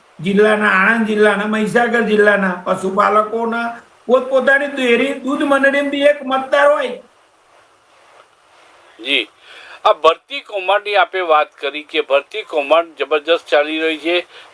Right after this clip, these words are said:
Speaker 2: પૈસા લઈને ભરતીઓ કરવામાં આવે છે. આની ઇન્ક્વાયરી, જ્યુડિશિયલ ઇન્ક્વાયરી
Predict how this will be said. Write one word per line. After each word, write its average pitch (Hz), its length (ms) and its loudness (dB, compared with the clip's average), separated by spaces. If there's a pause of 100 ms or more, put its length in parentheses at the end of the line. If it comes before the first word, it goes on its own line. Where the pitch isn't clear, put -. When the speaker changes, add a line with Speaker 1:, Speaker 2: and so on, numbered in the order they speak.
Speaker 2:
પૈસા 160 340 2
લઈને 151 380 -2
ભરતીઓ 165 420 -2
કરવામાં 160 440 0
આવે 156 160 2
છે. 170 260 -6 (480)
આની 175 240 0
ઇન્ક્વાયરી, 185 760 0
જ્યુડિશિયલ 170 580 -2
ઇન્ક્વાયરી 170 540 0